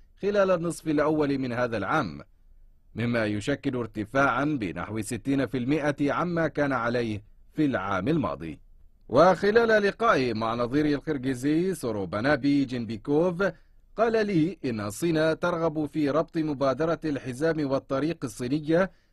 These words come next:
مع الاستراتيجية التنموية القرغيزية، فيما أكد نظيره القرغيزي على رغبته في دفع تنفيذ مشروع الخط الحديدي بين الصين وقرغيزستان وأوزبكستان وغيره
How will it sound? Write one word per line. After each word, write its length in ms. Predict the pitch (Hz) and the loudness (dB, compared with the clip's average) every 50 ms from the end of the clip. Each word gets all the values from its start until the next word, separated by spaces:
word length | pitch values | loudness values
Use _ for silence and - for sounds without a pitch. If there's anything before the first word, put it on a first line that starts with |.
| - - | -16 -8
مع 180 | - 165 190 202 | -4 -2 0 0
الاستراتيجية 920 | 190 190 175 165 - 175 175 170 160 170 165 143 139 170 170 170 160 - - | 0 0 -2 -4 -4 -2 -2 -2 0 0 -2 -2 -2 -2 0 0 -2 -2 -4
التنموية 720 | 156 139 - 151 147 147 147 143 139 139 143 147 143 135 - - | -6 -4 -2 -2 0 0 0 0 0 2 2 2 0 0 -2 -4
القرغيزية، 1040 | 135 117 110 107 - 123 123 151 151 170 175 170 160 165 131 101 92 87 87 87 - - - - - - _ - - - - - - - | -4 -4 -4 -4 -4 -4 -4 -2 -2 -2 -2 0 0 0 0 0 -2 -4 -6 -6 -8 -12 -20 -20 -20 -20 _ -20 -20 -20 -20 -20 -20 -12
فيما 340 | - 90 90 82 95 101 110 | -8 -6 -4 0 2 2 2
أكد 300 | 113 - - 135 120 117 | 2 2 2 2 4 4
نظيره 600 | 127 127 123 120 123 123 120 123 135 139 135 131 | 6 6 6 4 2 0 0 0 -2 0 -2 -2
القرغيزي 760 | 127 117 - 139 131 120 123 127 120 131 151 160 175 190 175 165 - - - - | -4 -4 -4 -4 -2 -2 -4 -2 0 2 2 2 2 0 -2 -4 -8 -16 -20 -16
على 380 | - - 107 135 165 175 170 170 | -6 -2 0 2 2 2 2 2
رغبته 600 | 170 170 151 147 147 196 196 185 - 104 95 92 85 - | 2 2 0 0 0 0 0 0 0 -4 -4 -6 -6 -6
في 120 | 117 117 | -8 -4
دفع 320 | 107 139 139 - 139 127 | -2 -2 -2 0 -2 -4
تنفيذ 580 | 123 123 135 131 120 101 - 147 151 143 143 139 | -2 -2 -4 -6 -6 -4 -2 -2 0 0 0 0
مشروع 440 | 135 135 123 - 143 147 156 147 139 | -2 -4 -4 -4 -4 -2 -2 -2 -2
الخط 460 | 139 127 113 - - 180 185 - - | -4 -6 -6 -4 -4 -4 -4 -4 -4
الحديدي 800 | 190 175 151 175 185 175 190 190 165 156 117 123 143 165 160 - - - - - - - | -4 -2 -2 -2 -2 -2 -4 -2 -2 0 0 0 -2 -4 -6 -8 -12 -20 -20 -18 -12 -8
بين 220 | - 85 92 101 | -6 -4 -2 -2
الصين 420 | 110 104 - - 139 143 139 139 | -2 -4 -2 0 0 2 2 2
وقرغيزستان 920 | 127 127 120 - 131 123 107 123 120 - - 147 147 156 170 180 190 185 165 - - - - - | 0 0 -2 -2 -4 -4 -4 -4 -6 -2 0 2 2 2 2 2 0 -2 -4 -6 -12 -20 -10 -2
وأوزبكستان 1120 | 95 113 143 175 185 165 165 196 180 - 185 165 - - 214 190 127 101 107 113 127 127 - _ _ - - - | 2 4 4 4 2 2 0 -2 0 0 -4 -4 -2 0 0 2 2 0 -2 -2 -4 -4 -6 _ _ -20 -20 -12
وغيره 800 | - 71 80 82 92 107 139 151 156 151 143 127 131 135 135 | -8 -6 -4 -4 0 2 4 4 6 4 4 2 0 0 -2